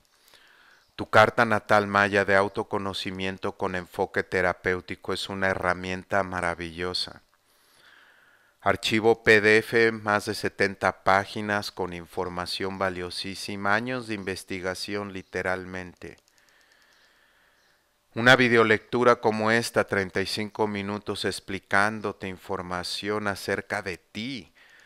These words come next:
de tus tendencias. La carta natal no es para ver el futuro o qué va a pasar, es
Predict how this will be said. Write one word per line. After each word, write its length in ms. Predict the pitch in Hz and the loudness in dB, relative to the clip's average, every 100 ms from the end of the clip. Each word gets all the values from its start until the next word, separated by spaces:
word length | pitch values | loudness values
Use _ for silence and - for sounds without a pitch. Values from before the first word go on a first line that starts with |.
| _ | _
de 140 | 95 95 | -6 -6
tus 320 | - 87 - | -6 -10 -6
tendencias. 760 | 92 87 87 98 117 123 110 107 | -6 -4 -2 -2 -2 -2 -2 2
La 160 | 101 | 2
carta 280 | 120 123 147 | 4 2 0
natal 520 | 135 107 - 110 113 | 0 -2 2 0 0
no 80 | 110 | -6
es 80 | - | -4
para 260 | - 101 | -2 -2
ver 160 | 90 98 | 0 -2
el 100 | 101 | -4
futuro 760 | - 87 - 80 87 98 101 92 | -8 -14 -12 -12 -10 -10 -8 -8
o 200 | 85 - | -10 -10
qué 140 | 95 | -6
va 140 | 92 | -4
a 100 | 98 | -4
pasar, 520 | - 87 - 92 95 95 | -4 -6 -4 -2 0 -2
es 340 | 92 - - | -4 -8 -16